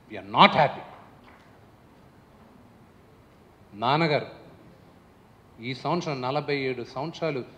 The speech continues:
ఫిల్మ్ ఇండస్ట్రీకి వచ్చి కంప్లీట్ చేసుకుంటారు.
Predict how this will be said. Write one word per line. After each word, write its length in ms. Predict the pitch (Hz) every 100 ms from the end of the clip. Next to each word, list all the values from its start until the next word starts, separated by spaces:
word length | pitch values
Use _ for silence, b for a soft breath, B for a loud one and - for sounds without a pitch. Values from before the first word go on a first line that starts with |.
| - - - - -
ఫిల్మ్ 220 | 151 190
ఇండస్ట్రీకి 440 | 180 175 - -
వచ్చి 160 | 135 -
కంప్లీట్ 440 | 127 127 135 -
చేసుకుంటారు. 400 | 113 - 110 101